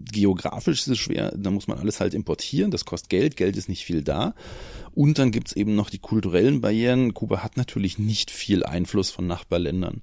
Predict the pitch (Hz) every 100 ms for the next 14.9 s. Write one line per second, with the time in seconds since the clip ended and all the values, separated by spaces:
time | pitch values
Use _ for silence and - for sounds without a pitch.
0 | - _ 127 95 110 - 123 110 113 131
1 | 117 87 - 101 90 - - 101 - 117
2 | 101 92 95 - - 92 - 101 - 104
3 | 82 98 95 90 - - 87 98 95 -
4 | 90 101 104 90 - 90 104 95 87 80
5 | 85 78 60 - - 71 - - - -
6 | - - - - - - 131 - - 107
7 | 120 - - 101 104 113 107 - 85 76
8 | - - 50 - 50 50 - - - -
9 | - - - 95 98 - 98 110 107 107
10 | - - 104 95 101 90 - 98 90 90
11 | - 87 113 110 - - - - _ _
12 | - 175 - - - 160 156 - 101 95
13 | 101 90 - 101 107 - - 117 - 104
14 | - 95 85 98 95 - 135 - 113